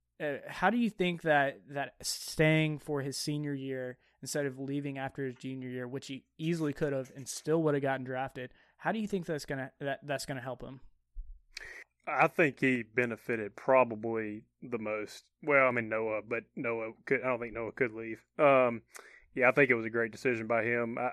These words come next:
Speaker 2: I was thrilled. I was hoping he would make it into the first. Really doesn't matter. Um, I mean, you know, it's, i-, you know, second round, it's still a lot of money. Um,
Speaker 1: For sure.
Speaker 2: I mean, he had more production than Derek Brown this year, but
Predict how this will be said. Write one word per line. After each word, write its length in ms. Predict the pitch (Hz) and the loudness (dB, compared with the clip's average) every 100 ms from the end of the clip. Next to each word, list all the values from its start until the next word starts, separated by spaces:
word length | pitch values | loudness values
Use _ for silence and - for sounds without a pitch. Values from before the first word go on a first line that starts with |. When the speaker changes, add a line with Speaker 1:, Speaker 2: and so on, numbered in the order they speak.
| - | -2
Speaker 2:
I 140 | 127 | 2
was 400 | 131 120 107 - _ _ - | 2 2 -6 -14 _ _ -4
thrilled. 540 | 139 139 143 143 139 | 4 6 8 8 6
I 100 | 139 | 4
was 140 | 117 - | 2 6
hoping 440 | 220 175 131 120 - | 6 6 2 0 0
he 160 | 135 | 2
would 140 | 147 131 | 4 4
make 180 | 139 | 4
it 80 | 131 | 4
into 140 | 127 120 | 2 0
the 80 | |
first. 480 | 110 139 135 127 - _ _ _ - | 0 2 4 2 -2 _ _ _ 2
Really 240 | 147 139 | 6 8
doesn't 220 | 127 117 | 6 2
matter. 440 | 113 117 120 117 - _ _ 147 | 0 2 2 -2 -8 _ _ -2
Um, 480 | 120 110 107 107 - | -2 -2 -4 -8 -12
I 40 | 113 | -8
mean, 340 | 110 107 107 _ _ _ | -6 -8 -14 _ _ _
you 100 | 123 | -10
know, 160 | 107 104 - | -8 -10 -8
it's, 440 | 117 101 - - _ _ _ _ | -8 -8 -14 -16 _ _ _ _
i-, 100 | 135 - - | -14 -12 -14
you 140 | 131 | -12
know, 80 | - - - | -12 -14 -12
second 340 | - 151 123 | 4 4 4
round, 360 | 117 123 120 113 | 6 6 6 2
it's 140 | 110 | -4
still 220 | - 135 | 4 6
a 20 | 120 | 8
lot 180 | 117 | 6
of 60 | 117 | 4
money. 340 | 117 120 117 - _ _ 139 | 0 0 -2 -6 _ _ 0
Um, 300 | 120 117 113 | 2 2 0
Speaker 1:
For 80 | |
sure. 260 | 104 127 127 - - _ _ | -4 -6 -10 -14 -18 _ _
Speaker 2:
I 160 | - 135 | -6 2
mean, 340 | 139 131 123 - | 2 2 -4 0
he 100 | 147 | 4
had 160 | 214 | 6
more 160 | 170 170 | 6 4
production 460 | 143 139 156 151 127 | 6 6 6 4 4
than 180 | 120 113 | 2 4
Derek 200 | 127 113 | 2 2
Brown 300 | 117 135 120 | 2 2 0
this 180 | 101 117 | -6 -8
year, 220 | 104 101 | -8 0
but 220 | 127 123 | 4 4